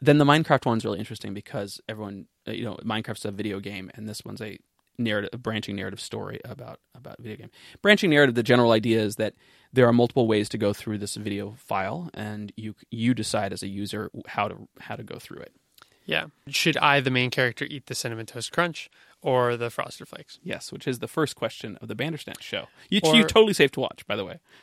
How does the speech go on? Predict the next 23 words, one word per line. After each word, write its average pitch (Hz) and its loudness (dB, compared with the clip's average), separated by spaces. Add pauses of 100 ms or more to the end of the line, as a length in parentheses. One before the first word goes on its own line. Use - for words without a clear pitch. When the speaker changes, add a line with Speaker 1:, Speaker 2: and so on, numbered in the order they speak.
(200)
Speaker 1:
You 202 -2
can 151 4
watch 131 6
that 120 -6
part. 160 -2
Speaker 2:
I - -2
can 185 6
wa-, 170 4 (120)
<laughs> - -4
I 160 6
can 160 4
watch 151 6
up 165 2
to 160 4
Speaker 1:
<laughs> 151 4
Totally. 214 4 (500)
Speaker 2:
any 180 6
of 170 2
the 170 4
consequential 170 6
Speaker 1:
You - -4
can, 147 4
Speaker 2:
decisions, 156 6